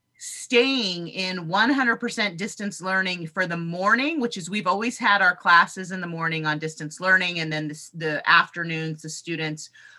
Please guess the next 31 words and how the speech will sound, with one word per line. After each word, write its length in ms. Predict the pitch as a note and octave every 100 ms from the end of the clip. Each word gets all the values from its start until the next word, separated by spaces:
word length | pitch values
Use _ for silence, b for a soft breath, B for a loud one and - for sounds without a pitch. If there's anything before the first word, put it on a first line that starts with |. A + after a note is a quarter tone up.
| -
worked 300 | E3+ A#3 G#3
on 180 | E3 E3
the, 120 | D#3
what 180 | E3+ D#3+
we 100 | D#3+
call 180 | D3+ E3
asynchronous 800 | - D#3+ E3 F3+ D#3+ D3+ D#3 -
work 440 | E3 E3 D#3+ D#3+ -
and 240 | D#3+ D3+
the 140 | D3+ D3
teachers 380 | F#3+ D#3+ D#3+ C#3+
were 180 | D3
available, 580 | D3+ A3 B3 G#3+ D3+ A2+
right? 300 | C3+ D3+ D#3 b b b
Well, 120 | F#3
what 200 | F#3 A#3+
we're 120 | A#3 A3
doing 280 | A#3 G#3
now 360 | G#3 C4 B3+ A3
is 180 | G3 -
teachers 440 | - A3+ C4 A#3+
are 60 | G3
coming 280 | A#3 G3+ F#3+
back 280 | F3+ F3+ F3
on 140 | E3
campus 360 | G3+ F3 F#3+ -
in 120 | E3+
the 140 | E3
afternoon 920 | D#3 D#3+ - E3 A3 C#4+ A#3+ F3+ F3 E3+ b b -
and 140 | F3+
we're, 180 | F#3 F#3+